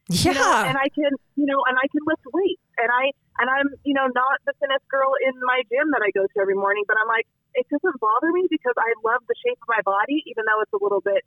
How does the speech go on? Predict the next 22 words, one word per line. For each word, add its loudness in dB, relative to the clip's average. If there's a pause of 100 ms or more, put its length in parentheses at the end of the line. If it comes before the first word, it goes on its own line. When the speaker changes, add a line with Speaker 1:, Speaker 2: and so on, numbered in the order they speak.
(280)
Speaker 1:
maybe 0
twenty 0
pounds 0 (160)
heavier 0
than 0
I 0
would -2
want 0
it -6
to -12
be 0
ideally. 0 (320)
But 0
I 0
can -2
freaking -2
lift -2
a 2
lot, 0 (160)
a 0
lot 0
of 0